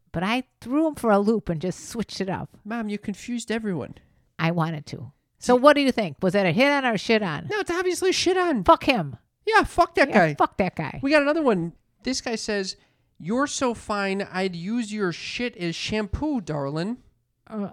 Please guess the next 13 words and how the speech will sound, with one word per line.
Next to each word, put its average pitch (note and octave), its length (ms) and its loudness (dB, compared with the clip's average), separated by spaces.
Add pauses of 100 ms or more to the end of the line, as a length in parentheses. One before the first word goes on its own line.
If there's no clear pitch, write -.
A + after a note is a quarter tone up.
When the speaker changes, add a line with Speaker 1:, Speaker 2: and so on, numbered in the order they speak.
Speaker 1:
okay, G3 260 0
I E3 160 -4
know G#3+ 160 2
he G#3+ 140 2
meant G3 220 -2
that F3 100 0
as D3+ 80 0
a D#3 80 0
hit E3+ 180 0
on, C3 220 -10 (400)
but E3+ 180 -4
that G#3+ 240 2
is F3+ 160 -4